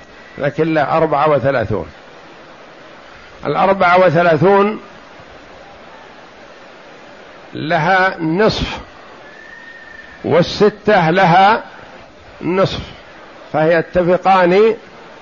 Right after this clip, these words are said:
في النصف، فنثبت وفق المسألة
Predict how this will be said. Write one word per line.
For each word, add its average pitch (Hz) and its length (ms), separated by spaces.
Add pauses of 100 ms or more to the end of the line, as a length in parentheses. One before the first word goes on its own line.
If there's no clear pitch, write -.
(200)
في 185 100
النصف، 160 460 (1800)
فنثبت 190 720 (1200)
وفق 202 760 (1900)
المسألة 190 880